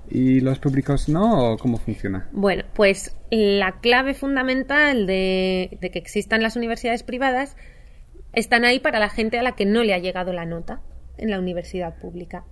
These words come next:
Speaker 2: Puede haber algún tipo de universidad privada que tenga mucho prestigio y, a pesar de que a la gente le llegue la nota,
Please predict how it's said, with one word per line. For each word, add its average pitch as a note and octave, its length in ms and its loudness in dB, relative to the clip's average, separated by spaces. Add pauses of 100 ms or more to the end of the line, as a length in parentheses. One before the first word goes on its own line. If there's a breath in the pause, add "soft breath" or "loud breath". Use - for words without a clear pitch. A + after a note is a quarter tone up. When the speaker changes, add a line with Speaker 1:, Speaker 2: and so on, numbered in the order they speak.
(500)
Speaker 2:
Puede A#3 260 8
haber B3+ 420 6
algún A3+ 340 2
tipo B3 240 0
de A#3 100 0
universidad A#3+ 600 0
privada B3+ 560 -2 (100)
que G#3+ 100 -2
tenga G#3 280 0
mucho G#3+ 360 0
prestigio B3 720 -2
y, G#3+ 100 0
a G3 100 2
pesar F#3+ 280 -2
de G3 80 -6
que G#3 100 -4
a - 20 0
la G3+ 80 -4
gente G3+ 260 -4
le G3+ 140 -2
llegue F#3+ 200 -2
la F#3+ 120 -2
nota, G#3+ 320 -2